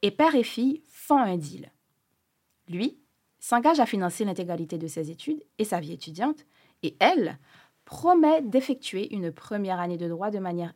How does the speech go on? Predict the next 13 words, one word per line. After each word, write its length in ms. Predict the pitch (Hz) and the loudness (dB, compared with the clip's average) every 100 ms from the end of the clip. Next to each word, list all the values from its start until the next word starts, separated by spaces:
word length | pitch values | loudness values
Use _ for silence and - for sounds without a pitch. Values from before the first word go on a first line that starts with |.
| - | -4
impliquée 480 | 254 233 208 226 226 | -4 -2 -4 -4 -4
et 20 | |
sérieuse. 480 | 202 170 165 - - _ _ _ _ _ | -6 -8 -12 -16 -20 _ _ _ _ _
C'est 220 | - 180 | -2 0
ainsi 300 | 175 175 285 | 0 -2 -2
qu'Insaf 420 | 254 185 196 202 - _ - | -4 -2 -2 -2 -8 _ 2
entre 340 | 269 277 - | 2 2 -8
en 140 | 202 190 | -6 -4
droit 300 | 160 156 170 | -4 -2 -2
à 180 | - 185 | 0 -2
l'université 640 | 180 170 170 170 170 - | -2 -2 -6 -8 -10 -10
Lyon 260 | 165 180 277 | -6 -4 -4
trois 360 | - 165 190 | -4 -6 -6